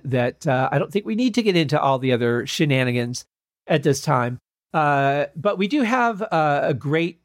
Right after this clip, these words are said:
solid lineup for this album. We have Dan McCafferty on vocals. I'll tell you a quick story about him in a second.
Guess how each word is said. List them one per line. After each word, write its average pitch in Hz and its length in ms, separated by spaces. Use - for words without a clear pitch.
solid 196 600
lineup 127 460
for - 140
this 131 240
album. 127 300
We 139 100
have 120 260
Dan 208 240
McCafferty 151 540
on 123 100
vocals. 135 520
I'll 156 80
tell 175 140
you 151 80
a 139 40
quick 143 200
story 143 240
about 135 220
him 139 100
in 135 80
a 131 60
second. 156 460